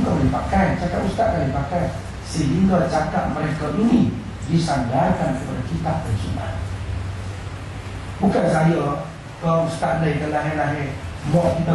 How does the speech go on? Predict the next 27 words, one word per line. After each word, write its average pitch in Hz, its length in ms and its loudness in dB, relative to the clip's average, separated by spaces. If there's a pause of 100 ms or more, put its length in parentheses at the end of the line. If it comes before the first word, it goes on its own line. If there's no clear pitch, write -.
goreng-goreng 156 560 2
kat - 160 -2
dari 165 160 6
itu, - 160 0
anak 196 400 2
kita 247 160 -2
ustaz, 160 480 0
tak 160 80 2
mahu. - 160 2 (400)
Tak. 214 280 0 (1700)
Bukan. 196 400 4 (1040)
Dia 208 240 4
pergi 196 240 4
sekolah, 151 480 2
duduk 175 320 0
apa, 208 180 2 (140)
dia 220 160 2
orang 196 160 2
panggil 156 320 2
ustaz. 110 320 0 (880)
Ataupun 196 400 2
dulu 196 240 8
dia 170 160 6
pencen 160 480 2
custom, 131 560 2
pencen 139 320 0
polis, 139 360 2